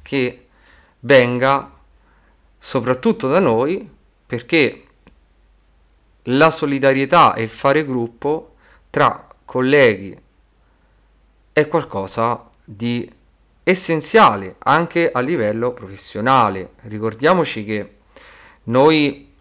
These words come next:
ovviamente insegniamo la nostra materia, ma la insegniamo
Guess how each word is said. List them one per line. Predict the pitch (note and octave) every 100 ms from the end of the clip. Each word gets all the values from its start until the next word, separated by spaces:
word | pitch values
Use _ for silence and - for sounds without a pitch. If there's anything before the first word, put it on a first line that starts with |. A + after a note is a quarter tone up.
| _ _ _ _ _
ovviamente | A2 G#2+ A#2+ D3 D#3+ C#3+ B2+
insegniamo | A#2+ A#2+ - B2 C3 C3+ B2
la | A#2
nostra | A#2 - C#3+
materia, | F3+ D#3 B2 C3+ E3 F3+ E3+ -
ma | - A#2 A2+
la | A2+
insegniamo | A#2+ A#2+ G3 C#3+ G2+ G#2 A#2 B2+ -